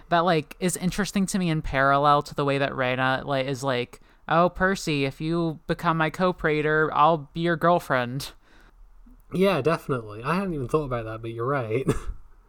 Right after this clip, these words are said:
Speaker 1: It's, I don't know.
Speaker 2: Raina should have been in this book more as well. Octavia, y-,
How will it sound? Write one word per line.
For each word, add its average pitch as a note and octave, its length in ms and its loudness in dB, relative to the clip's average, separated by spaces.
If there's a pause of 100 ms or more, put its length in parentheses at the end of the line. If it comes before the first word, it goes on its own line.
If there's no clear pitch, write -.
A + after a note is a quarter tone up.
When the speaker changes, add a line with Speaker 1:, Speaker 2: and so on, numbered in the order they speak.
(480)
Speaker 1:
It's, - 360 -10 (920)
I D#3 60 -6
don't D#3 180 0
know. C3+ 320 2 (240)
Speaker 2:
Raina F3+ 240 4
should E3+ 120 4
have C#3 100 8
been B2+ 120 6
in A#2 80 2
this A2 120 2
book B2+ 220 0
more A2+ 200 2
as G#2+ 80 0
well. A2 280 0
Octavia, E3 460 0
y-, D#3 220 -10